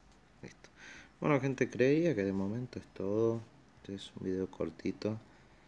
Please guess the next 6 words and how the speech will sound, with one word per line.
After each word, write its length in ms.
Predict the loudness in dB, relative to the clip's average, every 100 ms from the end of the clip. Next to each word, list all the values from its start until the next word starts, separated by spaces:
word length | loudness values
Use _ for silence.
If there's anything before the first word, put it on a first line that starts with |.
| -20 -18 -2
Otro 380 | 0 2 2 2
de 140 | 0
quince 360 | -2 -6 -6 -8
minutos, 440 | -8 -8 -6 -6
bastante 560 | -8 -10 -14 -12 -6 -4
breve. 420 | -2 -2 -4